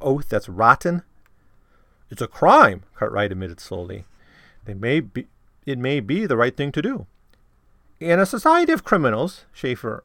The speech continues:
offered, "the innocent man goes to jail." "But who decides when a society is made up of criminals?" Bentley demanded. "How do you know when your society has gone wrong?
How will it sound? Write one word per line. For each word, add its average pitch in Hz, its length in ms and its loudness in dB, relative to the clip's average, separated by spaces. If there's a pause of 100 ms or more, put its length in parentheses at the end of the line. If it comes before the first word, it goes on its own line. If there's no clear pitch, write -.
offered, 95 380 -4 (720)
"the 202 160 -2
innocent 254 320 0
man 175 200 0
goes 196 180 -4
to 220 80 -8
jail." 190 400 -4 (580)
"But 202 120 2
who 320 180 6
decides 214 400 6
when 190 100 2
a 175 40 2
society 165 420 2
is 139 100 -2
made 151 160 -2
up 151 100 -4
of 135 100 -8
criminals?" 107 480 -4
Bentley 107 280 -12
demanded. 87 460 -12 (540)
"How 202 180 10
do 233 80 4
you 233 60 0
know 214 120 2
when 190 160 4
your 190 100 2
society 151 440 0
has 139 100 -2
gone 127 220 2
wrong? 117 400 -6